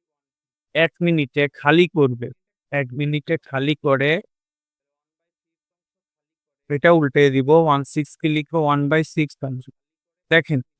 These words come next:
এই অংশটা হচ্ছে আমাদের বড়, one by six, one by ten এর থেকে বড়। সুতরাং এক মিনিটে খালি হবে,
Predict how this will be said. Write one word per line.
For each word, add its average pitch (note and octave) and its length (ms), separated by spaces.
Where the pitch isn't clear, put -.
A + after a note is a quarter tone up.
এই E3+ 160
অংশটা F#3 380
হচ্ছে - 240
আমাদের G3 260
বড়, C3+ 240
one C#3 140
by D3+ 80
six, G3 160
one C#3 160
by D3+ 180
ten C#3+ 180
এর D3 140
থেকে F#3+ 180
বড়। B2 180
সুতরাং D#3+ 480
এক D#3 60
মিনিটে E3 280
খালি D3+ 240
হবে, F3+ 240